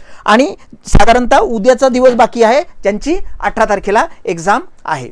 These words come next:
म्हणजे दोन दिवस बाकी आहे त्यांच्यासाठी. उद्याचा पेपर कसा गेला, ती मुलं बाहेर आल्यानंतर, शिफ्टनंतर डिस्कस झालं, हार्ड होता, हा होता.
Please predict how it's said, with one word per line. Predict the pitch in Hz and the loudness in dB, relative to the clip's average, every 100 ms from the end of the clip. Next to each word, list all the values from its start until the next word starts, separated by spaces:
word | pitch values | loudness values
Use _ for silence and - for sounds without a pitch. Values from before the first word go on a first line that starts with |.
| - | -8
म्हणजे | 175 | 0
दोन | 214 262 | 2 4
दिवस | 247 208 | 2 2
बाकी | 190 170 | 0 -2
आहे | 160 | -6
त्यांच्यासाठी. | 147 147 143 127 139 - - - - _ _ _ _ - | -6 -10 -12 -14 -16 -20 -20 -20 -20 _ _ _ _ -12
उद्याचा | 247 262 254 | 0 2 4
पेपर | 233 247 254 | 4 2 2
कसा | 240 240 247 | 0 0 2
गेला, | 240 240 233 226 220 - - 254 214 | 2 2 2 0 -4 -20 -16 -12 -4
ती | 254 | -2
मुलं | 247 247 | 2 4
बाहेर | 233 226 240 | 6 6 6
आल्यानंतर, | 233 226 226 233 | 4 2 0 -4
शिफ्टनंतर | - 240 - 220 226 240 233 - | -4 -8 -6 -4 -2 -2 -2 -6
डिस्कस | 175 233 - 247 | -6 -4 -2 0
झालं, | 208 214 | 0 2
हार्ड | 220 190 220 226 | 2 2 2 2
होता, | 202 226 220 | 0 0 0
हा | 214 | 2
होता. | 220 202 202 | 2 2 -2